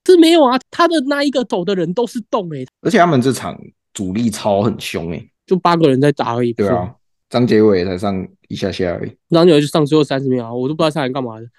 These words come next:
Speaker 1: 是我就穿拖鞋上去，
Speaker 2: 慢慢。
Speaker 1: 干你啊！
Speaker 2: 穿拖鞋？
Speaker 1: 羞辱我是不是？<laughs> 对啊，羞辱我是不是？是我就穿拖鞋上去啊，三十秒就要上去干嘛？
Speaker 2: 你Aquaman哦。
Speaker 1: <laughs> Aquaman啊，红宫笑脸兄啊。
Speaker 2: <laughs> 对啊，蓝少辅这场上场时间也很少。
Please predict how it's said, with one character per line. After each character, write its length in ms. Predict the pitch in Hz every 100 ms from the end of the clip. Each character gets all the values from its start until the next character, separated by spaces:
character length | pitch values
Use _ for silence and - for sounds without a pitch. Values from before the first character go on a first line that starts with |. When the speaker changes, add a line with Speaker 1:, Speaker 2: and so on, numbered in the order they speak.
| _
Speaker 1:
是 100 | -
我 160 | 220 160
就 40 |
穿 180 | 185 170
拖 140 | 151 151
鞋 120 | 131
上 160 | 127
去， 200 | 120 131
Speaker 2:
慢 20 | 127
慢。 100 | -
Speaker 1:
干 240 | 139 131
你 100 | 127
啊！ 100 | 110 110
Speaker 2:
穿 300 | - - 170
拖 260 | - - 165
鞋？ 80 | 143
Speaker 1:
羞 120 | 131
辱 100 | 135
我 100 | 117
是 60 |
不 80 | 123
是？ 100 | - -
<laughs> 80 | _
对 80 | -
啊， 100 | 202 - -
羞 200 | - 208
辱 140 | 214
我 140 | 175
是 80 | 147
不 80 | 165
是？ 80 | 170
是 80 | 208
我 140 | 151
就 40 |
穿 140 | 160 165
拖 140 | 160
鞋 40 | 147
上 180 | 147 143
去 100 | 139
啊， 100 | 156
三 240 | - 196 196
十 80 | 175
秒 160 | 175
就 80 | 139
要 60 | 147
上 100 | 143
去 80 |
干 140 | 139 131
嘛？ 60 | 113 _
Speaker 2:
你 160 | - 123
Aquaman 600 | 131 131 127 127 120 -
哦。 60 | - _
Speaker 1:
<laughs> 80 | 135
Aquaman 480 | 143 156 139 160 143
啊， 60 | 147 - - 240
红 260 | 175 180 196
宫 180 | 190
笑 220 | 202 208 156
脸 180 | 143
兄 120 | 151 147
啊。 120 | 147 - - -
Speaker 2:
<laughs> 300 | 135 - - -
对 100 | 175
啊， 80 |
蓝 180 | 165 147
少 200 | 156 190
辅 120 | 120
这 160 | 110 123
场 160 | 127 98
上 200 | 117 107
场 100 | 101
时 100 | 104
间 160 | 92 95
也 120 | 87
很 100 | -
少。 180 | - -